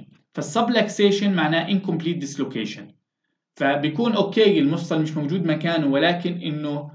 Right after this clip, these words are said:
الشخص عادي بي-، إيه،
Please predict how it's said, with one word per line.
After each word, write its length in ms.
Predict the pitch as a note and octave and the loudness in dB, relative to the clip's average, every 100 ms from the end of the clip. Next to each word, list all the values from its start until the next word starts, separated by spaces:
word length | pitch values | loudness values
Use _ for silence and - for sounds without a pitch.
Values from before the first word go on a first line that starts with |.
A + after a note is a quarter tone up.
| - - | -20 -14
الشخص 500 | D3 - E3+ - - - | -10 -6 -6 -8 -16 -16
عادي 300 | C#3 D3 C#3 | -4 -2 -2
بي-، 560 | B2 C3 - - - - - - _ _ _ - | -4 -6 -6 -8 -10 -14 -16 -20 _ _ _ -8
إيه، 220 | B2+ | -6